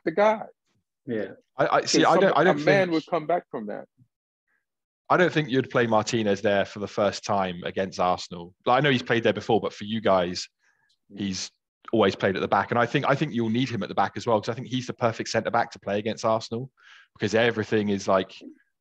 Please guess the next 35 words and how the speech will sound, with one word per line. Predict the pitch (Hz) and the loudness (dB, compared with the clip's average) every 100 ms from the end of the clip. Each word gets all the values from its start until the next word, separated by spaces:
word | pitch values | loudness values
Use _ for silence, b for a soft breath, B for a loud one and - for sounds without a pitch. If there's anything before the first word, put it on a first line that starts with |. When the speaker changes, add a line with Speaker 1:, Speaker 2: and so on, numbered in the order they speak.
| - | -6
Speaker 3:
fast | - 117 104 - | 2 4 4 0
moving, | 113 107 98 92 92 104 | -4 -2 -4 -8 -10 -4
and, | 101 | -2
like, | 101 104 | 0 0
he's | 120 | -2
got | - 113 104 | 2 0 0
the | |
mobility | 107 98 107 117 110 | -2 -2 -2 -4 -6
to, | - 104 95 95 _ _ _ _ _ _ _ _ _ | -4 -2 -2 -6 _ _ _ _ _ _ _ _ _
and | 107 101 | -2 0
the | - | -2
tackling | - 123 104 113 104 104 101 98 | -2 -4 -4 -2 -2 -2 -4 -4
ability | 107 107 104 110 | 0 0 0 -2
to | 98 | -6
deal | - 110 104 | -2 2 2
with | 104 98 - | 0 -4 -6
players | 113 107 104 | -2 0 0
like | 104 | -2
Saka, | - 120 120 113 | -2 -4 -2 -4
I | 113 | -4
think, | 113 127 139 | -6 -10 -10
who's | 110 101 | -10 -4
gonna | 104 98 | -4 -2
come | - 107 | -2 -2
in | 101 98 | -2 -4
and | 92 | -6
cut | - - | -6 -4
in | 107 | -2
off | 101 - | -4 -2
that, | 98 - - _ _ _ _ _ 110 | -2 -4 -8 _ _ _ _ _ -4
that | - | 0
right | 104 104 - | 2 0 0
side. | 98 101 123 | 0 2 0
So | - 92 90 90 _ b b b | -4 -6 -4 -6 _ b b b
Speaker 1:
Mm-hmm. | 92 87 | -16 -14